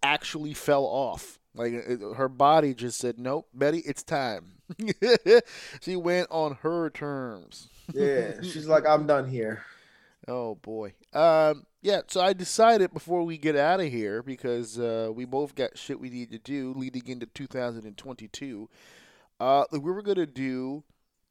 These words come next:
Speaker 1: a little pro wrestling in review. Uh, nothing huge. Some big moments that happened in twenty twenty-one, if you wanna qualify <laughs> them as fucking big, because this year,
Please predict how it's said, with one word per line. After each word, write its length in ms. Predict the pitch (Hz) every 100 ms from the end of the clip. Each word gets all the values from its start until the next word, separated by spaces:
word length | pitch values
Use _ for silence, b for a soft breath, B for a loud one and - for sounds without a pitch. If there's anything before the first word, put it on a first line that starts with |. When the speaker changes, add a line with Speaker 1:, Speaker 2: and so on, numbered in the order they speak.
| _
Speaker 1:
a 40 | 135
little 120 | 147
pro 260 | 143 165 170
wrestling 420 | 156 151 151 151
in 140 | 156
review. 580 | 165 170 196 180 123 87 _ _ _ _ -
Uh, 200 | 117 107 110
nothing 320 | 151 180 202
huge. 720 | 160 156 135 127 175 - - _ _ _ _ _
Some 220 | - 117
big 220 | 139 143
moments 380 | 127 127 139 -
that 120 | 104
happened 320 | 117 123 120
in 80 | 107
twenty 260 | 95 127 117
twenty-one, 600 | - 123 110 98 95 131
if 180 | 135 -
you 80 | 135
wanna 220 | 127 113
qualify 600 | - 98 - - 117 127
<laughs> 60 | 113
them 120 | -
as 200 | 85 -
fucking 420 | - 85 - - 85
big, 300 | 87 64 _
because 600 | - - - - - - - b b b 123 b b b
this 240 | 165 147
year, 460 | 135 139 123 73 -